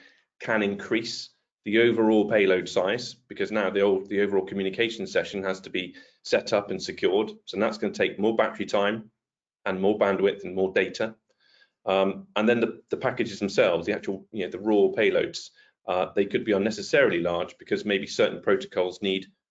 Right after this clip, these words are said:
more integers and characters than, than others. And this all takes up significant power, and we'll come on to this. So, um, that's kind of setting the scene. We'll come back to some of those use cases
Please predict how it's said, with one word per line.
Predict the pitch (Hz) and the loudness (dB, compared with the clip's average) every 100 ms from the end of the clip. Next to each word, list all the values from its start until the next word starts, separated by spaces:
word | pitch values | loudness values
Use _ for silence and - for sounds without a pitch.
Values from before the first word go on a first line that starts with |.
| _ _ | _ _
more | 101 101 | -2 0
integers | 104 101 - 98 98 | 2 -2 2 2 2
and | 95 | 0
characters | 110 98 - 95 - | 0 0 -2 -6 -2
than, | 98 95 - | -4 -2 -2
than | 139 | 0
others. | 139 76 - - _ _ _ - - _ _ _ | 0 -2 -8 -16 _ _ _ -20 -20 _ _ _
And | 104 98 | -6 0
this | 156 - - - | 0 0 -6 -2
all | 120 107 | 0 0
takes | - 98 95 - | 0 -2 -2 -2
up | 90 85 - _ _ - | 0 0 -4 _ _ -14
significant | - 101 101 104 101 - | -10 -2 -2 -2 -6 -6
power, | 92 85 82 - | -2 -2 -2 -4
and | 104 | -2
we'll | 127 | 0
come | 147 156 | 2 2
on | 131 | 2
to | 123 | -2
this. | - 78 - - - _ _ _ _ - | -6 -8 -8 -16 -20 _ _ _ _ -8
So, | - - 202 | 2 4 4
um, | 98 196 - - - - _ _ - | 2 -4 -12 -20 -20 -20 _ _ -2
that's | 165 | -2
kind | - 165 | 0 0
of | - | 2
setting | 147 117 | 2 2
the | 95 | 0
scene. | - 90 101 110 | 0 0 -2 -4
We'll | 110 | -4
come | - 160 160 | -2 0 2
back | 156 156 | 0 0
to | 135 | -2
some | 123 117 | 0 2
of | 107 | 2
those | 101 101 | 2 0
use | 95 | -4
cases | - 87 85 95 95 | -4 -4 -2 -4 -4